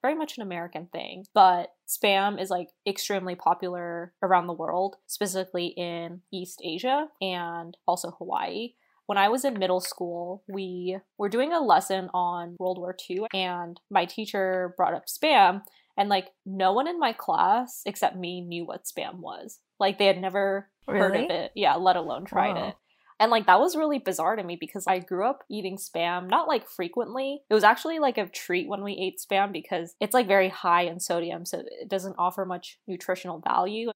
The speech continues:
Speaker 1: The way people generally react to, like, Spam or, like, canned meat products is always with distaste, I would say, where it's, like, a lot of people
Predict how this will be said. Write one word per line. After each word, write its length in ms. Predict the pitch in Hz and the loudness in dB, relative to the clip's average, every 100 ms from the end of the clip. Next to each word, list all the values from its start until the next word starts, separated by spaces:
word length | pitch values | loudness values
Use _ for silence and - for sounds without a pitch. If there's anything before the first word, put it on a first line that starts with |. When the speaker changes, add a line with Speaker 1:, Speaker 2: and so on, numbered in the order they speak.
| - | -2
Speaker 1:
The 60 | |
way 180 | 208 226 | 2 2
people 300 | 240 262 302 | 2 -2 -2
generally 500 | 196 175 185 190 185 | 2 0 2 0 -2
react 440 | 170 175 165 175 - | -2 -2 -2 -4 -8
to, 100 | 190 | -8
like, 240 | - - | -8 -12
Spam 540 | - - 180 180 175 | -6 2 4 4 -2
or, 80 | 170 | -4
like, 220 | 165 - _ | -8 -10 _
canned 540 | - 185 180 180 180 - | -6 -4 -4 -6 -10 -10
meat 180 | 185 - | -10 -2
products 380 | 214 208 208 - | 0 2 0 -6
is 160 | 185 - | -4 4
always 320 | 208 233 240 | 6 6 2
with 200 | 220 - | -4 -2
distaste, 680 | 190 - - 196 208 - - | -4 -4 -2 -2 -2 -6 0
I 120 | 247 | 2
would 180 | 247 - | 2 2
say, 240 | 262 254 | 4 4
where 220 | 233 190 | 2 -2
it's, 80 | 196 | -2
like, 240 | 185 180 - | -4 -4 -2
a 60 | |
lot 180 | 196 196 | 6 8
of 80 | 202 | 6
people 380 | - 208 190 | -2 -4 -2